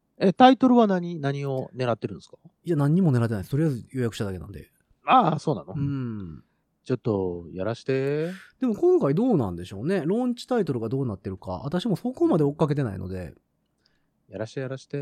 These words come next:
Speaker 2: ウィッチャースリーが出るって話ですけどね。
Speaker 1: 何ですか？ウィッチャースリーって。
Speaker 2: えーと、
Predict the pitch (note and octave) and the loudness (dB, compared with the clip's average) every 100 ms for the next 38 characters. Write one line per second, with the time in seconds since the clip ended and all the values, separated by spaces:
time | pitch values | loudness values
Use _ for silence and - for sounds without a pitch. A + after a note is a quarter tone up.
0 | C#3+ F#3+ C#4+ D#3+ E3 C#3 - B2+ B2+ G#2 | -4 2 2 2 -2 -2 0 -4 -4 -4
1 | F#2 - _ _ _ - B2 B2 G2+ - | -8 -12 _ _ _ -14 -6 -6 -6 -10
2 | F2+ - - - F3 A#3+ C4 _ _ _ | -14 -14 -18 -10 -6 -4 -6 _ _ _
3 | _ _ A2+ C3 A2 - G#2 A2+ G#2+ - | _ _ -14 -14 -18 -18 -10 -8 -8 -10
4 | F#2+ - E2+ F#2 _ - - _ _ _ | -16 -16 -20 -20 _ -20 -20 _ _ _
5 | _ _ C#3 B2+ A#2 - A2+ G#2+ G2+ G2 | _ _ -6 -4 -6 -4 -4 -4 -6 -8
6 | F#2+ F2+ D#2 D#2+ C#2+ | -8 -10 -12 -14 -16